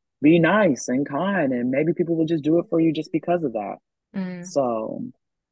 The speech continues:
Speaker 1: um, and it's not in a manipulative way. It was just, like, in a human interaction way. We all
Speaker 2: Mm.
Speaker 1: always kinda wanting,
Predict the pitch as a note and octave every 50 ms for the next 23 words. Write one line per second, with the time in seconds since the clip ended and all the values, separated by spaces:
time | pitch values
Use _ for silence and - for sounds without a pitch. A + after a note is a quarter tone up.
0 | _ _ - C3 B2+ B2 A#2+ A#2+ A#2 A#2 A2+ B2 - C#3+ F3 G#3+ G#3 A#3 A3 G3+
1 | - - C#3+ D3+ C3+ C3 C3 B2 C3+ C#3 - C#3 C3 B2+ A#2 A#2 - B2+ A2+ A2
2 | A2 G#2+ G#2+ - - B2+ - - C#3 C3+ - - B2+ B2 A2+ - A2+ A2+ A#2 A2
3 | A2+ A#2 C3 C#3 C3+ C3+ C3 B2 G#2+ - A#2 B2 A#2+ G#2 A2+ A2 G#2+ G#2+ - -
4 | - G#2+ A2 G#2+ - A2 A#2 A#2 A2+ A2 A2+ A2+ - - D#3 G#3 G3+ A2+ A2 -
5 | G#2+ A2 - - - A#2+ A2 G#2 G#2 G#2 - - _ _ _ _ _ _ _ _
6 | - - A#2+ A#2+ A#2 A#2+ A#2+ A#2+ A#2+ - A2 G#2 G#2 G#2 G#2 G#2+ -